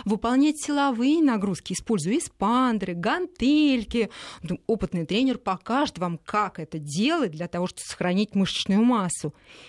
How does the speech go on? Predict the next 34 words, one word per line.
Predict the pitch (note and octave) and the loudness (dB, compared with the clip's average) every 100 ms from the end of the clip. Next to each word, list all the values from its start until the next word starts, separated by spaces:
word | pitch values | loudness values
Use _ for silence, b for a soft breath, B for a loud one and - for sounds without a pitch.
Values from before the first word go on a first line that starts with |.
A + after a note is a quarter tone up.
| B G#3+ | B 0
Но | G3 F3+ _ - | 0 0 _ -2
только | A#3 A#3+ A#3 G#3 | 2 4 2 -2
при | G3 A3 | -2 -2
условии | G#3+ - A3 A#3+ A#3+ F#3 E3 D#3 b | 0 0 2 4 2 0 -4 -8 b
мы | G3+ G3+ G3 - - | 0 0 0 -4 -2
наберем | G3 F3+ G3 F3+ - | 0 2 2 -2 -6
мышечную | - F3+ - - - D#3 | -2 0 0 -4 -2 0
массу, | D#3 B3 F#4 - | 0 0 0 0
если | C4 G#3 E3+ | -2 0 -4
будем | D#3 G#3+ D#4+ F#4+ - | -4 -2 -2 -2 -6
рационально | G#3+ G3+ - F#3 F3 E3+ A3+ C#4 | -4 -4 -2 -2 -2 0 0 0
питаться. | D#4 D4 A3+ D3+ - - B B B B B - | -4 -4 -6 -6 -10 -14 B B B B B 0
Многие | C4 F#4+ B4+ G#4+ F#4+ | 2 4 2 2 0
считают, | - F#4+ G3 E3+ D#3+ | -2 -4 -4 -4 -6
что | - - A3+ - - | -6 2 2 2 -6
достаточно | B3+ D4+ D4+ C#4+ - B3+ | -4 -2 -2 -2 0 0
одного | A#3+ B3+ F#3+ | 2 0 -2
приема | - F#3 F3+ F3 | -2 0 0 -2
пищи | - E4 - | -4 -4 -4
как | - E3+ | -6 -6
основ-, | F3 - F#3+ G#3 G#3+ | -4 0 0 0 -2
основного | - F#3 A3 G3+ F#3+ D3 - | -4 -2 0 2 0 -2 -6
вечером. | G3+ F#3+ D3 D#3+ D3+ - _ _ _ _ _ _ - _ | -2 0 0 -4 -6 -12 _ _ _ _ _ _ -20 _
Вот | G3 G3 | -2 0
они | G3+ | 0
пришли | F#3 A3 A#3+ | -2 -2 -2
с | - | -2
работы, | D#4 F#4 A4 A#4 C#4 | 0 6 6 4 -2
и | B3+ | -8
все | - F4+ | -10 -12
тут | - D#4 | -6 -4
в | G#3+ | 0
одном | G3+ A3+ | 2 2
флаконе. | B3+ A3+ A#3 - F#3+ E3+ | 2 0 0 -2 -2 -2